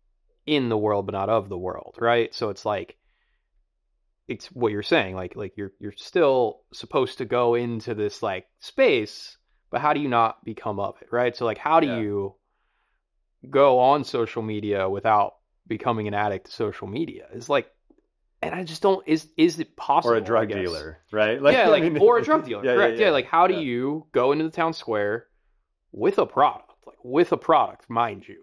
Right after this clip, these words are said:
Speaker 1: Like, you're
Speaker 2: Yeah.
Speaker 1: not just going there and just, like, observing. Like, you're going there with something
Speaker 2: Right.
Speaker 1: that, again, you have to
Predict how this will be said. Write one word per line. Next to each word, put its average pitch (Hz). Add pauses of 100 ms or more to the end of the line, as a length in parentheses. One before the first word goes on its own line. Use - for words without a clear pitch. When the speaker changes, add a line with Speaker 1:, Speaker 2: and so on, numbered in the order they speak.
Speaker 1:
Like, 113
you're 156
Speaker 2:
Yeah. 190
Speaker 1:
not 196
just 160
going 147
there 131
and 117
just, 110
like, 110
observing. 104 (200)
Like, 104
you're 151
going 180
there 113
with 110
something 127 (140)
Speaker 2:
Right. 98 (320)
Speaker 1:
that, 120 (120)
again, 123 (1120)
you 117
have 120
to -